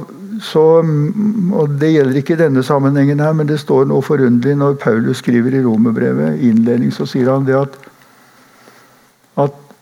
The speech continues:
de brydde seg ikke om å eie Gud i kunnskap, og derfor overgav Gud dem til et sinn som intet duger. Det ser ut som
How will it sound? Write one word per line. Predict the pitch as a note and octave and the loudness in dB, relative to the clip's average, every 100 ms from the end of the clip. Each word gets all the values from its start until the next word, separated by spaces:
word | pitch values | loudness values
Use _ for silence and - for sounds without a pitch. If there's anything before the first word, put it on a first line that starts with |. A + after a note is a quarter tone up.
| _ _ - | _ _ -6
de | B2+ D#3 | -2 -2
brydde | C#3 F3 F3 B2+ G2+ A2+ | -2 0 0 -2 -4 -4
seg | - D3 - E3+ | -2 -4 -2 -4
ikke | - - F3+ - | -6 -6 -4 -2
om | C3 D3 D3 | 0 -2 -2
å | D#3 - | -4 -2
eie | D#3 B2+ A#2+ C#3+ | 0 0 0 0
Gud | A#2+ A#2+ B2+ | 0 0 0
i | D3 | -4
kunnskap, | C#3+ F3 C3+ - - A3 G#3+ - - - - _ _ _ _ | -4 -4 -4 -4 -4 -4 -4 -10 -20 -20 -20 _ _ _ _
og | - C#3+ | -8 -2
derfor | C#3 B2 A#2+ - D3+ D#3+ | 0 0 -2 -2 -2 -2
overgav | - D#3+ D3+ C3 F#2+ A2 A2 B2+ C3 C#3+ A#2+ | -2 0 2 0 0 -2 -2 -2 -2 -2 -4
Gud | A#2 A#2 A#2+ C#3+ | -2 -2 -2 -2
dem | C#3+ C#3 | -4 -4
til | - B2+ C#3 | -4 -4 -4
et | |
sinn | - - A#2+ C3+ C#3 | -8 -4 0 0 -2
som | - C#3+ - | -4 -6 -2
intet | C3+ B2 - D3+ B2+ - | -2 -2 -8 -12 -10 -6
duger. | A#2 C3+ G3+ G#3 - _ _ _ _ _ _ _ _ _ _ _ | -6 -6 -8 -10 -14 _ _ _ _ _ _ _ _ _ _ _
Det | - | -8
ser | E3 D#3 | -6 -6
ut | C#3+ | -4
som | E3 | -6